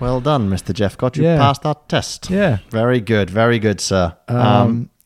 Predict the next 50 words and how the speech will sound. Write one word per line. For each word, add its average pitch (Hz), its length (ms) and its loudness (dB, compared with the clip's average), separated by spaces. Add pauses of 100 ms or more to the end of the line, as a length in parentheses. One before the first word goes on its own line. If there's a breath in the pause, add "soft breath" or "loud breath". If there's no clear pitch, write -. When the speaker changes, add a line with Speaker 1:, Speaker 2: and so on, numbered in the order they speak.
(220)
Speaker 2:
fuck - 280 -4
the 110 80 -2
one. 117 240 0
Okay, 101 200 -6
I'm 98 180 2
literally 127 400 2
scrolling 117 340 -2
back 107 160 -2
through, - 220 -2
Speaker 1:
No, 214 80 4
that's 208 180 2
absolutely 220 320 0
fine. 147 100 -2
Speaker 2:
through 127 200 -2
our 123 240 -2
archives. 95 520 -4
I'm 110 120 -6
trying 131 200 -6
to 120 60 -10
find, 104 560 -2
um, 107 580 0 (460 soft breath)
which - 180 -16
one 190 100 -4
I 170 40 -4
feel 165 200 -6
like 143 120 -4
I 139 40 -2
learned 131 220 0
the 120 60 0
most 107 360 -2
about. 90 320 -2 (140)
Um, 127 600 -2 (840)
okay, 104 160 -2
I've 92 140 -2
got 82 160 -2
it. 73 100 -8 (220)
Speaker 1:
All 101 60 -4
right. 85 120 -8 (480)
Speaker 2:
So 104 220 0
mine, 92 460 0 (520)
episode 120 340 -4
seventeen. 104 640 -2 (380)
I've 90 160 -10
literally 107 400 -2
just 98 200 -6
looked 110 140 -8
this 104 160 -8
up. 156 140 0
Speaker 1:
That's 131 180 -2
cool. 151 160 0